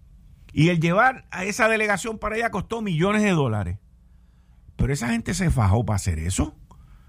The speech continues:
Esa gente se preparó para hacer eso. Lo más probable es que este año no ganemos una medalla. En las de Brasil, Mónica Puig fue la primera que ganó una medalla de oro por Puerto Rico.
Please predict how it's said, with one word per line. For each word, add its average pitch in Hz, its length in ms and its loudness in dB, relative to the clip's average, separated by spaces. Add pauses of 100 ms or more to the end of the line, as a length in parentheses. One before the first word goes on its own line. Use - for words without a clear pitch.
(180)
Esa 262 260 2
gente 220 180 -4
se 170 200 -2
preparó 120 580 -2
para 107 160 -4
hacer 87 260 -8
eso. 90 380 -8 (1500)
Lo 170 140 6
más 196 160 6
probable 226 400 2
es - 20 -4
que 214 60 -6
este 214 180 -6
año 220 220 -4
no 208 120 -4
ganemos 208 380 -2
una 202 160 -4
medalla. 202 480 -4 (2000)
En 165 160 4
las 170 140 4
de 160 100 4
Brasil, 156 460 0
Mónica 180 420 0
Puig 262 280 0
fue 175 160 -2
la 180 120 0
primera 208 460 0
que 190 100 -10
ganó 156 180 -8
una 190 120 -8
medalla 185 380 -2
de 180 100 -2
oro 196 160 -2
por 175 160 -6
Puerto 170 300 -2
Rico. 247 500 -2